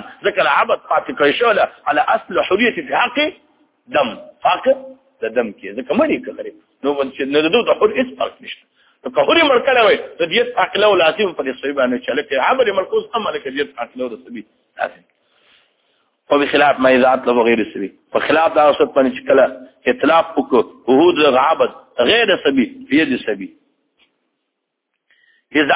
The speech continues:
اتلفه غير السبي، ها، في يد السبي، لأنه سقطت العصمة، عصمت أمال الکه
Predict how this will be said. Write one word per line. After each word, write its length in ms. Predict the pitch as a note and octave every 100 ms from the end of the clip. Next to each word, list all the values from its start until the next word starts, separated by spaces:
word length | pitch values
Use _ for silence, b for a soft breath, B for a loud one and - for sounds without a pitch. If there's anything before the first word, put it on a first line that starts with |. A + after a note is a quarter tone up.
| G3+
اتلفه 580 | A3+ C4 B3+ A#3+ B3+ C4
غير 300 | A#3 D4 D4+
السبي، 540 | C#4 C#4+ D4+ E4 - -
ها، 260 | B3+ A3+ B3+ - - _ _ _ _ -
في 80 | E3+
يد 220 | C#4+ C#4+
السبي، 520 | A3 F3 C3+ - - C3
لأنه 440 | D3+ E3+ F3 D3
سقطت 540 | - A3+ D#3 C#3+ B2+
العصمة، 600 | C3 B2 - B2 A2+ - -
عصمت 320 | D3 - G#3 G#3 C#3+
أمال 340 | D3 C3+ -
الکه 340 | C3 B2+ B2